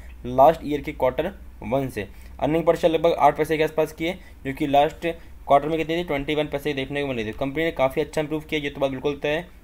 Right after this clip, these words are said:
अगर आप देखें तो उन्होंने काफ़ी अच्छा जो है अपना बोल रहा है कि फाइनेंशियल ईयर ट्वेंटी फ़ोर में क्वार्टर वन के रिजल्ट काफ़ी अच्छे इन्होंने जो है दिखाए हैं। और साथ में देखिए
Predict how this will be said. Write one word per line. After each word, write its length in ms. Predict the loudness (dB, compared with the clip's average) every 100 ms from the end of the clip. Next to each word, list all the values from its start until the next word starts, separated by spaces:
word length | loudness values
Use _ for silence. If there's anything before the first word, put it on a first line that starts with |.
| -6
अगर 100 | 0
आप 80 | 0
देखें 360 | 0 -2 -2
तो 320 | 0 2 0 -4 -18 -16 -4
उन्होंने 240 | -2 0
काफ़ी 340 | 2 2 0
अच्छा 340 | -4 -4 -2 0
जो 80 | 0
है 60 |
अपना 200 | 0 0
बोल 400 | -2 -6 -4 0
रहा 80 | 2
है 60 | 2
कि 380 | 0 -4 -6 -14 -20 -20 -14 -6
फाइनेंशियल 580 | -2 -2 -2 0 0 0 -6 -20 -18 -4
ईयर 340 | 2 2 2 -12 -14 -18 -18 -18 -20 -20 -20 -2
ट्वेंटी 220 | 0 0
फ़ोर 200 | 6 4
में 160 | 6 2
क्वार्टर 260 | 4 4
वन 200 | 4 2
के 80 | 0
रिजल्ट 180 | 0 2
काफ़ी 320 | 2 2 0
अच्छे 420 | -2 -6 -4 0
इन्होंने 240 | 0 2 0
जो 120 | 0
है 260 | -2 -6 -8
दिखाए 260 | -2 0
हैं। 120 | 0 -6 -20 -16 -6
और 60 | 2
साथ 120 | 2
में 100 | 2
देखिए 460 | 0 0 0 -2